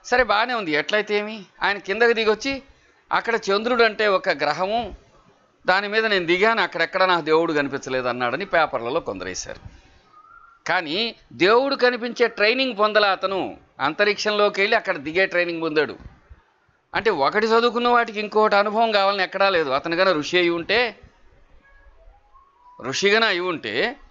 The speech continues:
అతడు ఖచ్చితంగా ఆ పని చేయగలిగి ఉండేవాడు. ఋషికి ఎలా కనిపించేవాడు?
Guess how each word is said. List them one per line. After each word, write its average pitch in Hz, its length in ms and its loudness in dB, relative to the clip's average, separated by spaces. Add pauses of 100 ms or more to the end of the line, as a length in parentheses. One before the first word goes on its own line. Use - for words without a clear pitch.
(340)
అతడు 214 220 2
ఖచ్చితంగా 233 460 2
ఆ 233 40 4
పని 208 200 -2
చేయగలిగి 190 400 2
ఉండేవాడు. 92 360 -10 (120)
ఋషికి 226 320 -2
ఎలా 226 240 4
కనిపించేవాడు? 202 920 0